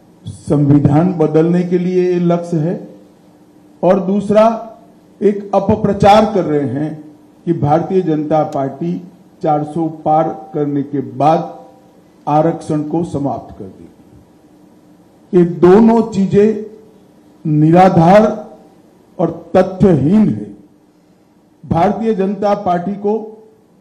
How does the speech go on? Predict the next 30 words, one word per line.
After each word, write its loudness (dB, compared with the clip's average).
पूर्ण 2
बहुमत 0
इस -12
देश 2
की -8
सर-, -6
जनता -2
ने -4
दो 2
हज़ार 0
चौदह 2
में 2
भी 0
दिया, -2
दो 4
हज़ार 0
उन्नीस -2
में 0
भी -2
दिया। -2
हम -2
दस 0
साल 2
से -4
पूर्ण 0
बहुमत 0
के -4
साथ -2
की -6
सरकार -4